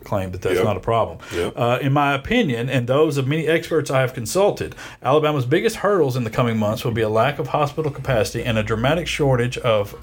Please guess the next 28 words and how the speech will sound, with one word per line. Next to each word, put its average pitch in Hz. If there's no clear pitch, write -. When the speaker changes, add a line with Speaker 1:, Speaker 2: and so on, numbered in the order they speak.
Speaker 1:
P 123
P 120
Es. -
Uh, 113
those 160
needs 156
and 120
my 113
deep 139
concerns 139
have 120
prompted 135
me 123
to 120
write 113
this 107
memo. 127
A 113
tsunami 147
of 147
hospital 156
patients 139
is 107
likely 120
to 113
fall 117
upon 110
Alabama 104